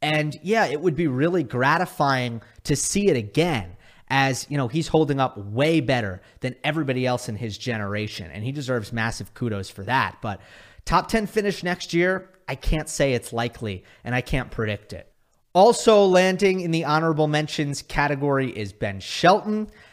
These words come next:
Shelton's serve should theoretically give him a pretty high floor for his career moving forward,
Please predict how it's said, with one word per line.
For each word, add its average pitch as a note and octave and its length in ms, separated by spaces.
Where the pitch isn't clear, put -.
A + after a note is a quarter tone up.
Shelton's G3 440
serve D3+ 560
should C3+ 280
theoretically D3+ 500
give B2 140
him B2+ 120
a A#2+ 40
pretty B2+ 280
high B2 400
floor B2+ 580
for A2 680
his A#2+ 260
career A2+ 420
moving A2 380
forward, G#2 600